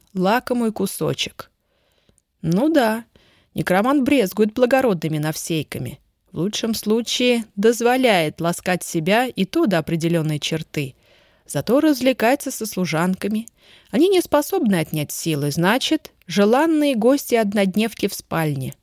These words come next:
Не верю, будто Соланж блюдёт целомудрие. Против этого свидетельствовало всё его поведение, наглое, раскрепощённое. О нет, некромант зашёл дальше теории.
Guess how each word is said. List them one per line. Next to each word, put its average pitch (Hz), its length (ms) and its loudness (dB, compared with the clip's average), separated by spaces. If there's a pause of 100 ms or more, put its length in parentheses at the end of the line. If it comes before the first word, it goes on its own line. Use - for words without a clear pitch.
(120)
Не 175 160 4
верю, 196 280 4
будто 160 300 -4
Соланж 180 520 0
блюдёт 175 420 2
целомудрие. 160 760 -2 (400)
Против 277 400 0
этого 285 260 2
свидетельствовало 208 960 2
всё - 240 -4
его 240 220 2
поведение, 196 880 0
наглое, 160 580 0
раскрепощённое. 160 1080 -2 (420)
О 247 180 2
нет, 233 520 2
некромант 180 520 0
зашёл 202 380 2
дальше 170 440 0
теории. 165 720 -2